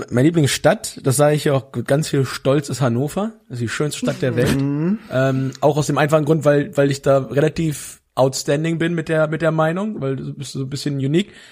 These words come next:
Speaker 1: Ähm, und das Lieblingsland, ich würd's fast ausweiten, ich würde sagen, äh, mein, mein Lieblingsland oder ich würd's auf meinen kleinen Kontinent aus-,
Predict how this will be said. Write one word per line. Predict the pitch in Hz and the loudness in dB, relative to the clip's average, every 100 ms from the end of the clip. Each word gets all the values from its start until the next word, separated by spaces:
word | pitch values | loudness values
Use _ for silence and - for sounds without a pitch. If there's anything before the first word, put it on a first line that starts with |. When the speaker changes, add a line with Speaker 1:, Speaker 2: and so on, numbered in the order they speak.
| - - _ | -20 -20 _
Speaker 1:
Ähm, | - 139 139 143 131 _ _ | 2 4 4 0 -4 _ _
und | 147 | 2
das | 139 - | 2 2
Lieblingsland, | 170 135 120 - - 185 123 - _ - - | -2 0 0 -2 -2 0 0 -4 _ -20 -10
ich | - - | -8 0
würd's | 160 - | 0 2
fast | - 139 - | 0 0 0
ausweiten, | 143 160 143 | 0 0 -2
ich | 135 - | -2 -2
würde | 131 | 0
sagen, | 131 135 131 127 | 2 2 2 0
äh, | 117 120 117 - | 0 0 0 0
mein, | 117 117 | 0 2
mein | 117 | 0
Lieblingsland | 123 127 117 - 131 170 | -2 -2 -4 0 2 2
oder | 127 117 | 2 0
ich | - | -2
würd's | 131 | -6
auf | 113 | -2
meinen | 123 117 117 _ - | -2 -2 -6 _ -2
kleinen | 123 127 | 0 2
Kontinent | 190 170 117 | 0 2 0
aus-, | 123 | -2